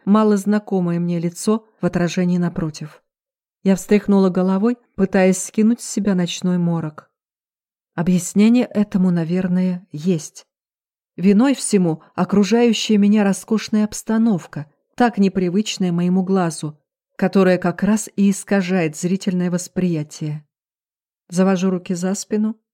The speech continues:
и тяну вниз почти незаметный замочек на платье.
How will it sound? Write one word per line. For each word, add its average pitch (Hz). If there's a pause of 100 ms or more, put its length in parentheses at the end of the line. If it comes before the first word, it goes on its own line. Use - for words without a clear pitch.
и 208
тяну 220
вниз 202
почти -
незаметный 202
замочек 180
на 185
платье. 156